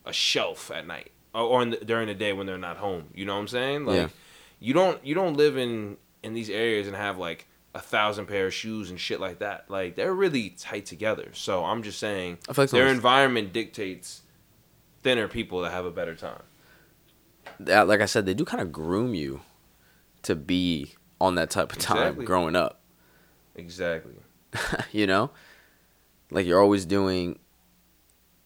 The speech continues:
Speaker 2: and this is from what I've seen. I remember that scene in Karate Kid
Speaker 1: Mm-hmm.
Speaker 2: where there's, like, a karate school where there's, like,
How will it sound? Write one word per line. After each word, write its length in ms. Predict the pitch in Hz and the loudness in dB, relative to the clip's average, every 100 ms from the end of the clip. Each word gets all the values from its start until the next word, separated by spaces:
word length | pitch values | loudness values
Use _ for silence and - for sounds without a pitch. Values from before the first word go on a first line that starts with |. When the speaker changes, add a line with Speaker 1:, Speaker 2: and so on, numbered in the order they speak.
| _ _ _ _ _ _ _ _ _ - | _ _ _ _ _ _ _ _ _ -2
Speaker 2:
and 140 | 101 | 0
this 140 | 101 | 0
is 80 | 98 | -2
from 200 | - 92 | -4 0
what 140 | 87 78 | 0 0
I've 160 | 69 | -2
seen. 460 | - 101 90 76 - - | -4 -4 -4 -6 -8 2
I 120 | 107 | 2
remember 300 | 120 110 101 | 4 2 4
that 260 | 95 - | 4 4
scene 280 | - 107 98 | 0 2 2
in 80 | 85 | 0
Karate 360 | - 87 90 98 | 2 2 2 0
Kid 280 | 120 120 - _ _ _ _ - | -2 -2 -6 _ _ _ _ -12
Speaker 1:
Mm-hmm. 280 | 101 110 131 _ _ _ _ - | -8 -8 -10 _ _ _ _ 0
Speaker 2:
where 320 | 104 98 95 | 4 6 6
there's, 340 | 82 95 92 | 6 6 6
like, 240 | 92 87 - | 2 2 0
a 60 | - | -2
karate 460 | - 87 87 95 | 2 6 6 6
school 240 | - 110 110 | 4 4 4
where 100 | 87 | 2
there's, 160 | 87 | -2
like, 260 | - 50 | -8 -10